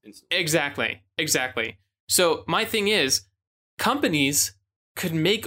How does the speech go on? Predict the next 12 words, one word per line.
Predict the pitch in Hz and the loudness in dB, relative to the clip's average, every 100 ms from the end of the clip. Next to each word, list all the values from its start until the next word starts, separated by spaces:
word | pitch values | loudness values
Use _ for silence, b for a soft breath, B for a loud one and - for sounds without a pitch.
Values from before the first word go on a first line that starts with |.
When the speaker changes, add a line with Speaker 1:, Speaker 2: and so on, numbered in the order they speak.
| - | -4
Speaker 2:
all | 151 226 | 0 2
of | 285 196 | 0 2
this | 208 202 - - | 2 4 0 -2
stuff | - - - 117 101 - - | -4 -2 0 -2 -4 -12 -6
in | 147 | -4
a | 135 | -2
paid | - 185 220 | -2 0 0
expansion | 214 - 151 147 | -2 -2 -2 -2
pack | 147 - 113 - - _ _ _ _ _ | -4 -6 -6 -8 -18 _ _ _ _ _
that's | 135 131 - | -6 -4 -2
ten | - 202 | -2 0
dollars | 196 160 160 160 151 | 2 2 4 2 0